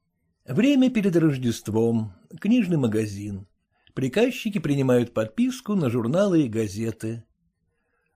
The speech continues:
Входит пожилая дама, сильно нарумяненная и набеленная, с целым огородом перьев на шляпке. Тут и страусово перо, и петушиный хвост, и тетеркино крыло, и так называемый павлиний глаз. —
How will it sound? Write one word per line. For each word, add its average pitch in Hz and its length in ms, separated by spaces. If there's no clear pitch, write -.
Входит 202 500
пожилая 131 480
дама, 208 480
сильно 127 400
нарумяненная 117 760
и - 20
набеленная, 226 840
с 226 100
целым 240 440
огородом 190 560
перьев 175 500
на 117 140
шляпке. 117 720
Тут 143 260
и 127 100
страусово 196 720
перо, 185 640
и 120 120
петушиный 117 600
хвост, 208 580
и 123 100
тетеркино 120 640
крыло, 180 500
и 262 200
так - 280
называемый 165 640
павлиний 123 540
глаз. — 98 580